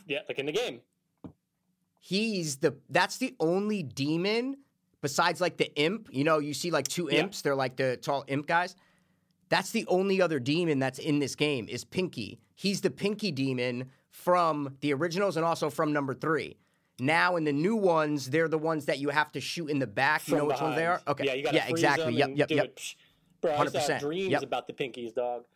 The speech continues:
Speaker 1: But
Speaker 2: So
Speaker 1: yeah,
Speaker 2: that
Speaker 1: so
Speaker 2: was
Speaker 1: I
Speaker 2: the
Speaker 1: did connect
Speaker 2: only,
Speaker 1: that.
Speaker 2: that, yeah, that, yeah, that was the only thing we're like, "Oh, okay, Pinky, he's gonna be that. That's cool. I agree with that." But all right, if we're gonna talk about the first, the, the, the
Speaker 1: F P S
Speaker 2: F P S
Speaker 1: then?
Speaker 2: scene, dude, I've,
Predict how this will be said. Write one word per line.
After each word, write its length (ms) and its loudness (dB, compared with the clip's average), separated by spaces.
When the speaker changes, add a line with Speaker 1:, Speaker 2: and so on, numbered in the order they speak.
Speaker 1:
But 80 2
Speaker 2:
So 80 6
Speaker 1:
yeah, 60 2
Speaker 2:
that 200 4
Speaker 1:
so 60 0
Speaker 2:
was 80 2
Speaker 1:
I 40 0
Speaker 2:
the 80 0
Speaker 1:
did 60 4
connect 180 2
Speaker 2:
only, 400 -2
Speaker 1:
that. 140 2
Speaker 2:
that, 100 -8
yeah, 160 2
that, 220 0
yeah, 140 0
that 140 2
was 120 -6
the 80 0
only 140 0
thing 160 0
we're 80 2
like, 180 0
"Oh, 280 4
okay, 300 -2
Pinky, 560 -4
he's 140 -4
gonna 180 -2
be 140 -2
that. 360 2
That's 260 0
cool. 240 -4
I 120 0
agree 220 -4
with 120 -6
that." 220 -4
But 260 4
all 80 6
right, 140 2
if 80 -2
we're 80 0
gonna 120 -2
talk 180 0
about 160 0
the 60 -6
first, 280 -2
the, 320 0
the, 460 0
the 220 0
Speaker 1:
F 80 2
P 80 0
S 60 -2
Speaker 2:
F 40 -2
P 80 0
S 80 0
Speaker 1:
then? 80 -4
Speaker 2:
scene, 300 -4
dude, 220 0
I've, 240 2